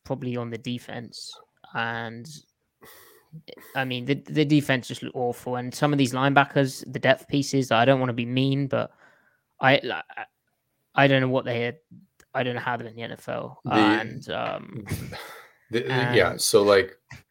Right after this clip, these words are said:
Speaker 2: the, if, if one of Brooks or, or Barton gets hurt at any point, they absolutely have to be a dime team somehow.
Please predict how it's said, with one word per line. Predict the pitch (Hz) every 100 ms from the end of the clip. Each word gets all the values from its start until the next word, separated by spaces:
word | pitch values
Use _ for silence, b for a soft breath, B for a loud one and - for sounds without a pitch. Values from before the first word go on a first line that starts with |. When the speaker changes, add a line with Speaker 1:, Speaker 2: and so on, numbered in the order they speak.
| b b b _
Speaker 2:
the, | 113 113 127
if, | 117 - - 120
if | 120 -
one | 95 104 123
of | 131 107 - - _ _ -
Brooks | 92 101 107 -
or, | 95 92 -
or | 95 90
Barton | 90 87 87 90 90 _ -
gets | 92 -
hurt | - 95
at | 87 92
any | 95
point, | 87 - 85 80 - _
they | 107
absolutely | - 98 101 - 107 92
have | 90 90 -
to | 90
be | 90
a |
dime | 85 82 82 85
team | - 87 78
somehow. | - 85 87 90